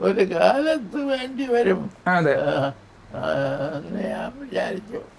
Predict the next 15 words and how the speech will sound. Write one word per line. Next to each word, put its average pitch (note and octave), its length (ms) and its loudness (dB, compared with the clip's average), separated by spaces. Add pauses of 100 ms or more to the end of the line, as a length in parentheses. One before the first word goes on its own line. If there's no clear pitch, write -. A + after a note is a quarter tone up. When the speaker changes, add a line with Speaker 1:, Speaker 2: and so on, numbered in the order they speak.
(1400)
Speaker 2:
എനിക്ക് B3 340 6
നല്ല D4 420 6
ഓർമ്മയുണ്ട്. C#4+ 580 10
അന്ന് B3 200 6
ഞാൻ C#4 220 6
കൊച്ചു B3 300 2
കുട്ടിയായിരുന്നുവെങ്കിലും B3+ 1000 4
അമ്മാവനും C4 540 6
കൂടെ C#4 140 6
ഉള്ളതുകൊണ്ട് B3+ 640 6
അന്ന് B3 220 6
ഞാൻ B3+ 160 4
അതിൽ B3+ 260 4
പങ്കെടുത്തിട്ടുണ്ട്. A3+ 880 4
അതായത് G#3+ 520 4